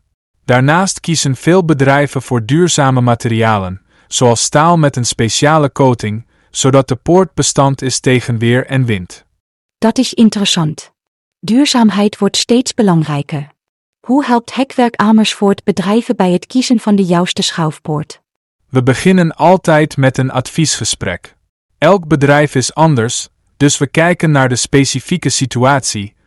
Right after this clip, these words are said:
Speaker 1: zoals de grootte van het terrein, het aantal dagelijkse gebruikers en de beveiligingseisen.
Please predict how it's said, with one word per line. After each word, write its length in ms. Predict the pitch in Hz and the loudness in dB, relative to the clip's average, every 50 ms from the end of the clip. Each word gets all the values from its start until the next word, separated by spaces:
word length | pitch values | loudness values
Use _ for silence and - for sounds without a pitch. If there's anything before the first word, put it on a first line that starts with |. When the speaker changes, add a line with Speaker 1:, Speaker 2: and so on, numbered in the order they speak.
| _ _ | _ _
Speaker 1:
zoals 380 | - - - 131 127 123 120 - | -6 -2 2 2 2 2 2 0
de 100 | - 117 | -6 -6
grootte 420 | - - 147 165 185 190 - 165 | -2 0 2 2 2 2 0 -2
van 160 | - - 139 | -2 0 0
het 120 | 127 120 - | 0 0 -2
terrein, 520 | - 117 107 107 104 107 110 123 147 151 _ _ _ _ _ | -2 -2 0 0 0 0 -2 -2 -4 -6 _ _ _ _ _
het 220 | _ - 127 123 - | _ -4 -4 -2 0
aantal 420 | - 147 160 156 - 147 135 120 | 0 0 2 2 2 0 0 2
dagelijkse 580 | 113 143 151 170 175 - - 151 143 - - 139 | 2 0 2 2 0 -2 -2 -4 -2 -2 -4 -4
gebruikers 720 | - - 120 117 120 127 131 135 - - 139 135 - - | -4 -2 0 2 2 2 2 2 0 -2 -2 -2 -4 -6
en 160 | - 135 131 | -4 -2 0
de 80 | 131 131 | 0 0
beveiligingseisen. 1200 | 120 131 - - 156 147 127 110 101 - - 101 92 - - 98 87 87 90 - - 87 95 | 0 -2 -2 0 2 2 2 0 -2 -6 -8 -8 -8 -6 -6 -6 -6 -6 -8 -10 -12 -12 -18